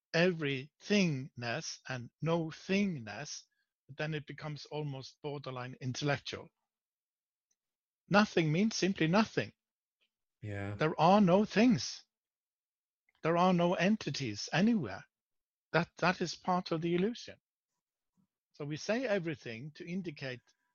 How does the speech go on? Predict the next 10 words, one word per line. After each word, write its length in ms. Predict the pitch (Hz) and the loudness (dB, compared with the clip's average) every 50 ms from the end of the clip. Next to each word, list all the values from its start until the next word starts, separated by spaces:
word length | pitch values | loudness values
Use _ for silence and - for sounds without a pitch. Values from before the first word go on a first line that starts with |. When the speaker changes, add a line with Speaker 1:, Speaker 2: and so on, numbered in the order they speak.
| _ - | _ -4
Speaker 1:
all 220 | 180 196 226 233 208 | 0 2 2 2 2
the 120 | 165 156 | -2 -6
things 380 | - - 156 147 143 - - - | -6 -6 -8 -8 -8 -10 -12 -14
you 80 | 135 | -14
can 180 | 139 - 131 123 | -14 -14 -14 -8
think 300 | - 190 226 220 - - | -6 -4 -4 -4 -4 -6
of 180 | 120 117 143 - _ _ _ _ _ _ _ _ _ _ _ _ _ _ _ _ _ _ _ _ _ _ _ _ _ - | -8 -8 -10 -14 _ _ _ _ _ _ _ _ _ _ _ _ _ _ _ _ _ _ _ _ _ _ _ _ _ -8
are 200 | 139 143 139 - - - | -6 -6 -6 -6 -6 -8
actually 420 | 170 165 - - - 170 156 160 | -10 -8 -8 -8 -6 -4 -2 -2
nothing, 460 | 156 165 196 190 - - 120 92 117 | -2 -2 -4 -4 -6 -10 -10 -10 -12